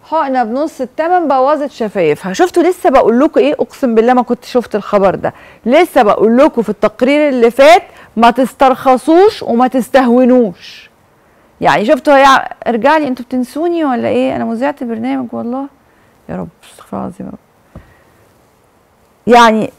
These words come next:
هي راحت لقت حقنة بنص التمن فقالت لك بس.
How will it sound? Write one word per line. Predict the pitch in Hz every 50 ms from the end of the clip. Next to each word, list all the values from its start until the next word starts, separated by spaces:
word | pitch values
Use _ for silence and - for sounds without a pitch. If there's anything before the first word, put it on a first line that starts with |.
| _ _ - 247
هي | 277 311 302 269 262
راحت | 269 277 262 - 220 - -
لقت | 285 240 - - -
حقنة | - - 302 285 - - 202 165 175 180 - _ -
بنص | 185 233 240 269 349 330 - -
التمن | 285 - - 359 381 403 381 370
فقالت | - - - 320 - -
لك | 302 247
بس. | 214 247 233 233 226 - - - -